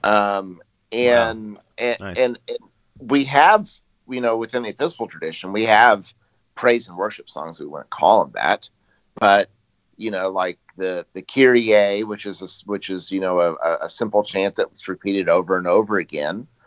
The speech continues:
Speaker 1: or the Sanctus, which is something we sing at, in the communion service, the Holy, Holy, Holy.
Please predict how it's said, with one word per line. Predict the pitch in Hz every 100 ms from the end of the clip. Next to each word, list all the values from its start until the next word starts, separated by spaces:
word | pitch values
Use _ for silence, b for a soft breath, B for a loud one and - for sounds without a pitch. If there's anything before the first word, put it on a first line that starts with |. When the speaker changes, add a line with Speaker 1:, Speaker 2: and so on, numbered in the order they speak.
| _ _
Speaker 1:
or | - 107 107
the | 98
Sanctus, | - 117 113 - - 82 95 107
which | 90 85
is | 82 82 80 - -
something | - 98 98 92
we | 85
sing | - 90 87
at, | 76 _ _ _ _ _
in | 95
the | 95
communion | - 90 110 120 98
service, | - 80 80 92
the | 92
Holy, | 90 95 92
Holy, | 87 87 82
Holy. | 85 107 107 82 85